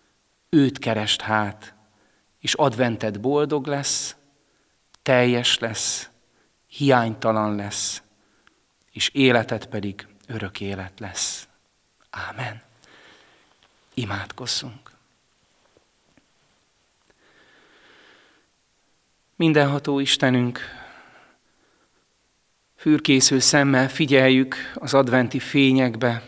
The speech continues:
karácsonyi hangulatba öltözött világot. Keressük benne saját helyünket,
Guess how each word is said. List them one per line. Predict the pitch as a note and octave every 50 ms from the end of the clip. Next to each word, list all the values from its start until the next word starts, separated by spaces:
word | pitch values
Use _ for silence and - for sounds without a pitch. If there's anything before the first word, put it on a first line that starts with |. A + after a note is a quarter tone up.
| -
karácsonyi | - - E3 E3 D#3+ D3 C#3 - D3+ C3+ C3+
hangulatba | B2+ A#2+ C#3 D3 C#3+ C3+ B2+ C3 B2+ B2 A2+ A2 B2 A#2+
öltözött | A#2+ B2 B2+ B2+ B2 - A#2+ - A#2+ G#2+ -
világot. | - A2+ A#2 A2+ A2+ A2+ A2+ A2 G#2+ A2 G#2 - - - - _ _ _ _ _ _ _ _ _ _ _ _ _ _ _ _ _ _ _ _ _ _ _ _ _ _ _ _ _ -
Keressük | - F3 D3+ D3 C#3 - - D3 C#3 C3
benne | D3 D3 C#3+ C#3+ C#3
saját | C3+ - D#3+ D3 C#3 C3 B2+ B2+ B2+
helyünket, | - - D#3 D3+ D3 C#3+ C#3+ C#3 C3+ C3+ C3 - C#3+ C3 B2 - - -